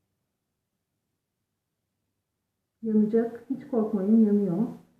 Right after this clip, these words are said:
Dediğim gibi yani çok az sürmeniz lazım.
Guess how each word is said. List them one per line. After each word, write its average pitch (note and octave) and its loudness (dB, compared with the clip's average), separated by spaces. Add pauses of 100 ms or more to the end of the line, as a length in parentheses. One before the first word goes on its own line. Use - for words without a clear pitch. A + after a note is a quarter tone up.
(1160)
Dediğim G#3+ 0
gibi F#3+ 0 (280)
yani F3+ -8 (280)
çok C4 -10
az A3 -2 (580)
sürmeniz G3 -4
lazım. G3 -2